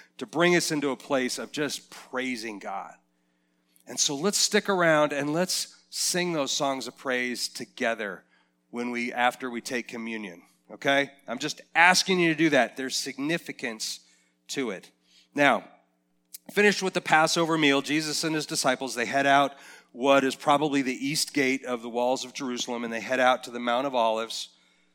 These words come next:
to rest. And Jesus teaches them a little bit more. Mark fourteen twenty-seven, "And Jesus said to them," this is when they're out of Jerusalem, they're up in the Mount of Olives,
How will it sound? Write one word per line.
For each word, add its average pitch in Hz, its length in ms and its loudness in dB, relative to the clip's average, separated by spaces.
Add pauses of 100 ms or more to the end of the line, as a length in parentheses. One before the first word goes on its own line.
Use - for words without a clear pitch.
(260)
to 135 100 -8
rest. 113 600 -4 (1300)
And 117 100 -10
Jesus 151 380 -2
teaches 156 520 -6
them 139 180 0
a 139 40 -2
little 147 200 0
bit 139 160 0
more. 143 240 2
Mark 156 240 4
fourteen 175 400 -2
twenty-seven, 160 520 -2
"And 131 140 -4
Jesus 220 340 -2
said 208 320 2
to 170 100 -2
them," 123 220 0
this 131 180 -2
is 139 120 -8
when 160 140 -2
they're 143 260 -2
out 175 240 4
of 190 100 0
Jerusalem, 160 580 -4
they're 123 160 -4
up - 140 -2
in 165 60 -8
the 160 60 -6
Mount 147 200 0
of 127 80 -2
Olives, 117 320 0